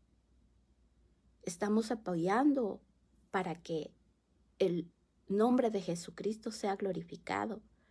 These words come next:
para que la gente que comparte su mensaje también pueda apoyar a otros. Estamos pidiéndole direccionamiento a nuestro Padre Celestial. Ayer leía un testimonio muy claro en lo que,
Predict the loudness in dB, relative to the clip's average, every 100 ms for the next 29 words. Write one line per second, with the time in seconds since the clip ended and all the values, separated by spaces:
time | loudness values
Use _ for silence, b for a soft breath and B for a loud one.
0 | b b -8 -6 -6 -6 -6 -8 0 2
1 | 2 -2 -10 -14 _ _ _ _ _ _
2 | _ _ -8 -4 -4 -2 -2 -2 -4 -6
3 | -6 -8 -10 -6 -4 -4 -6 -8 -8 -10
4 | -16 -18 -14 -8 0 2 2 0 -2 -2
5 | -4 -6 -6 -6 -4 -4 -6 -6 -8 -8
6 | -12 _ _ b b b -10 -8 -4 -2
7 | 0 -2 -4 -2 0 0 0 0 -2 -2
8 | -6 -6 -4 -4 -4 -4 -6 -8 -10 -10
9 | -14 -10 -10 -8 -8 -10 -10 -6 -4 -2
10 | -2 -2 -4 B B B -4 0 0 0
11 | -4 -8 -6 -4 -2 -2 -2 -2 -2 -2
12 | -4 -2 0 -2 -2 -2 -4 -4 -6 -6